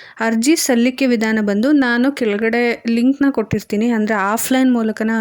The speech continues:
ಅರ್ಜಿನ ಸಲ್ಲಿಸಬೇಕಾಗುತ್ತೆ. So ಯಾರೆಲ್ಲ ಅರ್ಹ ಅಭ್ಯರ್ಥಿಗಳಿದ್ದಾರೋ, so ದಯವಿಟ್ಟು ಅರ್ಜಿನ ಹಾಕಿ. ಹಾಗೆ ಅರ್ಜಿ ಶುಲ್ಕ ಬಂದು ಸಾಮಾನ್ಯ ಅಥವಾ ಒ ಬಿ ಸಿ ಅಭ್ಯರ್ಥಿಗಳಿಗೆ ಐನೂರು ರು, ಹಾಗೆ ಎಸ್ ಸಿ ಅಥವಾ ಎಸ್ ಟಿ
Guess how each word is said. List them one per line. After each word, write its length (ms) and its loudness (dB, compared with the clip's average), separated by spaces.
ಅರ್ಜಿನ 360 -4
ಸಲ್ಲಿಸಬೇಕಾಗುತ್ತೆ. 1300 -4
So 420 -2
ಯಾರೆಲ್ಲ 420 -2
ಅರ್ಹ 280 0
ಅಭ್ಯರ್ಥಿಗಳಿದ್ದಾರೋ, 960 -2
so 180 -4
ದಯವಿಟ್ಟು 360 -2
ಅರ್ಜಿನ 420 -2
ಹಾಕಿ. 300 -2
ಹಾಗೆ 320 -2
ಅರ್ಜಿ 560 -4
ಶುಲ್ಕ 320 -4
ಬಂದು 400 -4
ಸಾಮಾನ್ಯ 540 0
ಅಥವಾ 280 -4
ಒ 260 -2
ಬಿ 160 -2
ಸಿ 180 -2
ಅಭ್ಯರ್ಥಿಗಳಿಗೆ 680 -4
ಐನೂರು 480 0
ರು, 200 -4
ಹಾಗೆ 400 -4
ಎಸ್ 280 -4
ಸಿ 220 -2
ಅಥವಾ 300 -6
ಎಸ್ 340 -6
ಟಿ 160 -4